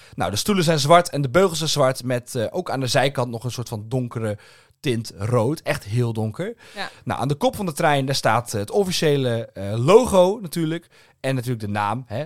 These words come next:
Speaker 1: logonaam, in al hetzelfde eigenlijk bij deze achtbaan. Oftewel de Big F M Expedition GeForce. Nou, daaronder zit een, eh, soort indeuking, alsof daar ooit, eh, ja, een soort lamp hoort te zitten eigenlijk. En er zitten ook nog vier gekke punten voorop.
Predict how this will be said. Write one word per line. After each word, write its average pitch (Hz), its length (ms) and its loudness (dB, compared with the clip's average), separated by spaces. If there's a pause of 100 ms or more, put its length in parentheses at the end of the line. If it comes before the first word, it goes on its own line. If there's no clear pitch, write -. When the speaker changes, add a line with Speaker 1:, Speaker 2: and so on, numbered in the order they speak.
Speaker 1:
logonaam, 98 680 -6
in 90 280 -10
al 87 120 -8
hetzelfde 123 380 0
eigenlijk 107 180 -2
bij 107 100 -4
deze 98 240 -4
achtbaan. 104 280 -6
Oftewel 113 300 -6
de 123 140 -2
Big 110 160 -8 (180)
F - 40 -12
M 104 220 -6
Expedition 143 500 -2
GeForce. 143 600 -2 (380)
Nou, 78 180 -4
daaronder 208 400 4
zit 180 180 -2
een, 151 180 -2
eh, 143 80 -2
soort 135 240 -4
indeuking, 170 680 2
alsof 139 180 -4
daar 135 120 -2
ooit, 123 420 -4
eh, 104 280 -4
ja, 110 140 -8
een 98 60 -12
soort 110 140 -10
lamp 120 380 -4 (100)
hoort 113 200 -6
te 101 80 -10
zitten 101 320 -6
eigenlijk. 92 460 -10 (420)
En 127 160 -2
er 123 60 -4
zitten 131 200 -4
ook 139 60 0
nog 135 140 -4
vier 147 460 0 (260)
gekke 127 460 -6 (320)
punten 120 540 -4
voorop. 117 420 -4